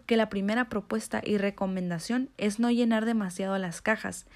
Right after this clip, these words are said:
El peso ideal debe ser de veinte kilogramos por caja,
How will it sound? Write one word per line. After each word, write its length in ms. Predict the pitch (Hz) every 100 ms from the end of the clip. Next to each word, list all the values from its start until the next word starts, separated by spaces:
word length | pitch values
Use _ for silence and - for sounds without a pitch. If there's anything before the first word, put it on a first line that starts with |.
| - - -
El 160 | 208 208
peso 300 | 233 233 277
ideal 600 | 269 208 208 240 262 208
debe 220 | 220 226
ser 280 | - 226 220
de 160 | 226
veinte 400 | 208 220 220 240
kilogramos 600 | 233 220 185 180 180 202
por 220 | - - 170
caja, 380 | 208 - -